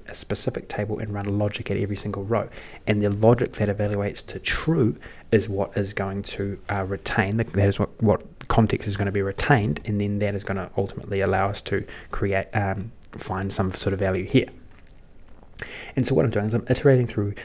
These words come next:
the customer groups table, and I'm saying, well, is the customer rank, and, and this customer rank is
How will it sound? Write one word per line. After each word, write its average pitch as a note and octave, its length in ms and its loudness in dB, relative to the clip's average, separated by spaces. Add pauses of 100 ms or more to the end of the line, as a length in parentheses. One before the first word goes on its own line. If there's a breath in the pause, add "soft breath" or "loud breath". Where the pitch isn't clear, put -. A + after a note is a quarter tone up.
the G#2 100 0
customer - 460 0
groups A2+ 500 0 (220)
table, F#2 400 -2
and A2 80 0
I'm G#2+ 80 -2
saying, A2 340 -2 (260 loud breath)
well, B2+ 140 0 (120)
is G#3+ 300 2 (140)
the C#3 220 0
customer - 800 -2 (300)
rank, G#2+ 500 -2 (220)
and, G#2 280 0 (100)
and A2 260 2
this - 180 2
customer D3 600 2
rank - 360 -4 (100)
is G#2+ 240 0